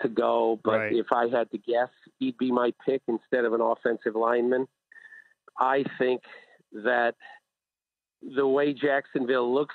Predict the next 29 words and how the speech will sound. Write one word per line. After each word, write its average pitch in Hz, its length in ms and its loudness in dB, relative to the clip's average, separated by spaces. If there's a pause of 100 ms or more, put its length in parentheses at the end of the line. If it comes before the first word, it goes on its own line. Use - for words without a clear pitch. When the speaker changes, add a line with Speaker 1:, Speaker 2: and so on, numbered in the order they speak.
Speaker 1:
at 117 160 2
it 120 100 -4
right 120 260 0
now 120 440 2
is 110 380 -2
that 110 240 0 (680)
we 127 120 0
have 120 80 0 (120)
franchised 139 640 0
Cam 131 280 0
Robinson. 113 720 0 (580)
He's 139 180 -4
a 117 60 -4
good 139 320 -2
but 127 160 -2
not 123 240 0
great 131 300 0
left 127 340 0
tackle. 120 440 0
We're 123 280 0
okay 131 400 -2
with 131 220 -2
him, 127 420 -2 (540)
uh, 123 160 2
protecting 131 680 -4
Trevor 127 340 0
Lawrence's 123 640 0
blind 120 440 0
side, 113 400 0